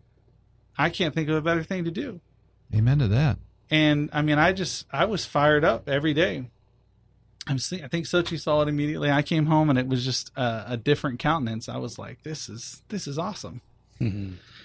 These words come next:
Speaker 1: And then, um, I would go to all these committee meetings, and, and the S P R C would check in. That's the Senior Pastor Relations Committee. They would check in and they would say, "Well, how, how is the job going?"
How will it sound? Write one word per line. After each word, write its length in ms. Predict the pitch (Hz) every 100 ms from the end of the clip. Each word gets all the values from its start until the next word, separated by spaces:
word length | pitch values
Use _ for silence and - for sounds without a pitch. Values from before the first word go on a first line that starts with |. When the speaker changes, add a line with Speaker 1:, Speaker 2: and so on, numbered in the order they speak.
| - -
Speaker 1:
And 220 | 175 170
then, 260 | 170 175 170
um, 440 | 160 151 139 131 117 - _ _ _ _ _ _ _ _ _ -
I 80 | 151
would 120 | 143
go 100 | 135 143
to 40 |
all 120 | 139
these 180 | 135 123
committee 340 | - 131 139
meetings, 540 | 127 123 117 113 - - -
and, 340 | 127 120 117 135
and 180 | 123
the 40 | 120
S 180 | 135 -
P 100 | 127
R 100 | 117
C 200 | - 127
would 240 | 117 117
check 260 | - 120 -
in. 240 | 113 110 - -
That's 220 | - 117 -
the 100 | 113
Senior 300 | - 135 123
Pastor 360 | - 127 - 120
Relations 480 | 120 120 - 117
Committee. 420 | - 123 113 123 131 _ _ _ - - _
They 100 | 139
would 100 | 139 123
check 240 | 143 -
in 100 | 131
and 160 | 123 120
they 80 | 120
would 160 | 120
say, 240 | - 117 113
"Well, 180 | 120
how, 220 | 113 165 180
how 320 | 151 175 180
is 80 | 165
the 80 | 143
job 300 | 135 127 120
going?" 340 | 113 104 113